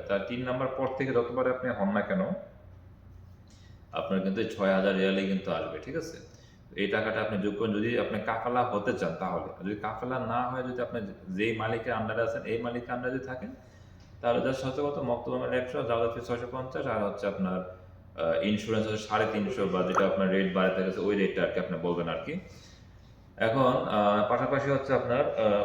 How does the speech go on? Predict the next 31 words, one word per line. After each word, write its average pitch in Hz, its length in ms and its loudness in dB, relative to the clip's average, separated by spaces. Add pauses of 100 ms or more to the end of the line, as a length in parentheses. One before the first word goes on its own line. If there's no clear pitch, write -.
কপিলের 139 380 4
যে 139 100 2
ফায়দাটা, 107 840 0 (120)
কপিলের 120 420 4
ফায়দা 117 260 4
হচ্ছে 123 260 4
আপনার - 480 0
এক 101 140 0
এক, 123 300 -2
আহ, 107 320 0 (680)
জায়গার 110 300 6
মধ্যে 117 220 4
কপিলের 120 360 4
রেট 107 220 6
কিন্তু 113 200 0
আপনার 104 220 2
এক 98 100 2
এক - 160 -4
রকম, 110 320 0 (1160)
ঠিক 151 120 2
আছে? 120 240 4
আপনার, 113 420 6
আহ, 113 300 4
কোনো 127 160 2
কোনো 131 180 0
কপিল 131 320 0
আছে 127 240 2
আপনার, 120 460 4
আহ, 107 400 4
সাড়ে 110 300 2
তিনশো 113 680 2